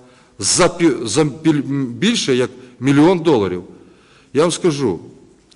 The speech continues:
А з податками це виходило півтора мільйона доларів. Я вам скажу, у вартості таке приміщення сьогодні на землі, значить, таку коробку, ну що там більше нічого, крім коробки, не-, нема. Можна п'ять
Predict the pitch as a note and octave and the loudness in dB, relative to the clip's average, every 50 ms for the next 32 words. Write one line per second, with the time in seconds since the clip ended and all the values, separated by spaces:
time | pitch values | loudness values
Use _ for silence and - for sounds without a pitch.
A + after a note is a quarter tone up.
0 | _ - - C#3+ C#3+ - - - D#3+ D3 D3 G3 A#3 A#3 - - - C#3+ C3 A#2 | _ -8 -4 -2 -2 -2 0 0 0 2 2 2 2 0 0 -2 -4 -2 -2 -2
1 | G2+ - - D3+ D3 D3+ - F3 F#3+ F3 F3+ F3+ F3+ F#3 - G3+ E3+ - - G#3 | -2 -2 0 0 0 2 2 2 2 2 2 0 0 0 0 -2 -2 0 2 2
2 | G#3 F#3+ E3+ D3 C3+ C3 A#2+ A#2+ A#2 G#2+ A2+ G#2 F#2 F2+ F2 E2+ E2+ F2 - - | 2 2 2 2 2 2 2 2 0 -2 -2 -2 -2 -2 -4 -8 -10 -14 -18 -20
3 | - _ _ - B2 D#3+ F#3+ G3 - - G3 F3 D#3 D3 C3 A2+ G2 F2+ - - | -20 _ _ -4 -2 -2 0 -2 -2 -2 0 0 0 0 -2 -2 -4 -6 -10 -14
4 | - - - - _ _ _ _ G2 A2 D3 D#3 D3+ - - C3+ - - - C#3+ | -20 -20 -20 -20 _ _ _ _ -2 0 2 2 2 0 -2 -4 -4 -4 -4 -4
5 | B2+ C3 C3+ - - - - - _ _ - _ _ _ _ _ _ _ _ _ | -4 -4 -4 -8 -14 -20 -20 -20 _ _ -20 _ _ _ _ _ _ _ _ _
6 | _ _ _ _ - - - _ _ - C#3 - G#3+ G#3+ A3 - E3 D#3 C#3 B2+ | _ _ _ _ -20 -20 -20 _ _ -6 -2 0 0 0 2 2 2 2 2 2
7 | A2+ - - A#2 A#2+ A#2 G2+ - D#3 E3+ F3 D3 C#3+ C#3 C3 B2+ B2 A#2+ G#2+ A#2 | -2 -4 -6 -8 -8 -8 -6 -2 -2 -2 0 0 -2 -2 -2 -2 -4 -4 -6 -8
8 | G#2 G#2+ A#2+ A#2 G#2+ G#2 G#2 G2 G#2 G#2+ - - - - - _ _ _ _ _ | -8 -6 -6 -4 -4 -4 -4 -4 -6 -8 -12 -18 -20 -20 -20 _ _ _ _ _
9 | _ _ _ _ A2 A#2 B2 A2+ - C3+ B2 - - - - B2+ G2+ - C#3+ C3 | _ _ _ _ -10 -8 -8 -6 -6 -8 -8 -8 -12 -18 -18 -18 -8 -6 -4 0
10 | E3 D#3+ - - D3+ C#3 C3 A2 - - A2+ A#2 G#2+ - C#3 C3 B2 C3 C3 - | 0 0 2 4 4 4 4 2 0 -4 -8 -8 -6 -4 -4 -4 -2 -4 -6 -6
11 | - C#3+ C3+ - D3 C3 - C3+ A#2+ A2 - C3+ B2+ - B2+ - B2+ C3 C3 C3 | -6 -8 -4 -2 -4 -2 -2 -6 -6 -4 -2 -2 -2 -4 -4 -8 -8 -8 -8 -8
12 | C3+ C3+ C3+ C3+ B2 G2 E2+ E2 - - - _ _ _ _ _ _ _ _ _ | -8 -8 -6 -6 -6 -6 -8 -10 -14 -20 -20 _ _ _ _ _ _ _ _ _
13 | _ A#2+ D3 E3+ D3+ D3 F3+ F3 F3+ - G3 D#3+ B2 A2 - - - | _ -2 0 0 2 2 0 -2 0 2 2 2 2 2 -2 -6 -10